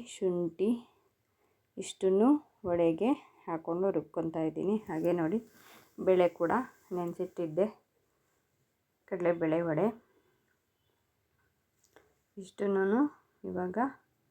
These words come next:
ಇದಕ್ಕೆ ವಡೆಗೆ ಮಿಕ್ಸ್ ಮಾಡ್ಕೊಳ್ಳೋಕ್ಕೋಸ್ಕರ ಈರುಳ್ಳಿ, ಒಂದು ನಾಲ್ಕು ಈರುಳ್ಳಿ ಸಣ್ಣದಾಗಿ ಹೆಚ್ಕೊಂಡು, ಕೊತ್ತಂಬರಿ, ಕರಿಬೇವು, ರುಚಿಗೆ ತಕ್ಕಷ್ಟು ಉಪ್ಪು, ಏನೇನು ಇಂಗ್ರೀಡಿಯೆಂಟ್ಸ್ ಹಾಕಬೇಕು ಇಷ್ಟು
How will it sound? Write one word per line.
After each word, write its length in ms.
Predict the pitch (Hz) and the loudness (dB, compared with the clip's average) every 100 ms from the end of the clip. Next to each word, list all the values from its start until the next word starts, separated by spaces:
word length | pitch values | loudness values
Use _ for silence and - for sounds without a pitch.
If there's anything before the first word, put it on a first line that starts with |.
| _ _ _ _ _ _ _ _ _ - | _ _ _ _ _ _ _ _ _ 2
ಇದಕ್ಕೆ 400 | 185 185 - 262 - | 4 4 2 0 2
ವಡೆಗೆ 300 | 190 185 185 190 | 2 4 4 4
ಮಿಕ್ಸ್ 240 | 185 - 175 | 2 -2 -4
ಮಾಡ್ಕೊಳ್ಳೋಕ್ಕೋಸ್ಕರ 840 | 170 - 170 170 175 - 233 214 226 190 | -4 -4 -4 -4 -8 -8 -6 -2 2 2
ಈರುಳ್ಳಿ, 380 | 175 175 170 196 196 | 2 2 2 4 4
ಒಂದು 120 | 170 | 2
ನಾಲ್ಕು 320 | 165 160 165 170 | 2 0 -2 -2
ಈರುಳ್ಳಿ 280 | 170 170 180 | -2 -2 -2
ಸಣ್ಣದಾಗಿ 380 | 175 156 165 165 | -2 0 0 -2
ಹೆಚ್ಕೊಂಡು, 400 | 160 - 160 185 208 | -4 -6 -4 -4 -4
ಕೊತ್ತಂಬರಿ, 460 | 185 - 165 160 214 208 | -8 -8 -6 -4 -4 -4
ಕರಿಬೇವು, 540 | 165 156 156 156 180 269 _ _ _ _ _ _ _ - | -4 -4 -4 -4 -4 -6 _ _ _ _ _ _ _ -16
ರುಚಿಗೆ 300 | - - - | -10 -10 -8
ತಕ್ಕಷ್ಟು 380 | 151 165 156 170 | -10 -10 -8 -6
ಉಪ್ಪು, 220 | 160 - 170 170 | -6 -6 -2 0
ಏನೇನು 280 | 165 170 165 | 2 0 -2
ಇಂಗ್ರೀಡಿಯೆಂಟ್ಸ್ 540 | 160 160 160 165 160 - | -2 -4 -4 -4 -6 -10
ಹಾಕಬೇಕು 380 | 156 - - 202 | -14 -12 -6 -6
ಇಷ್ಟು 260 | 185 - | -6 -6